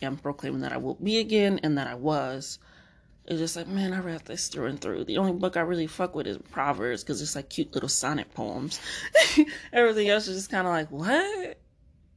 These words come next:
Make it make sense? How we making sense when you make it sense? Okay.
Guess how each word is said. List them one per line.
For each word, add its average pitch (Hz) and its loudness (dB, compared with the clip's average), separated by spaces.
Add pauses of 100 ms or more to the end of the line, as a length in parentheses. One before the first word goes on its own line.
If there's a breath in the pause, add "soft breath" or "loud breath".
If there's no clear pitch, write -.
(400)
Make 254 2
it 415 0
make 403 0
sense? 339 -2
How 339 0
we 330 2
making 330 0
sense 302 0
when 277 4
you 269 6
make 269 2
it 254 -2
sense? - -4 (280)
Okay. - -6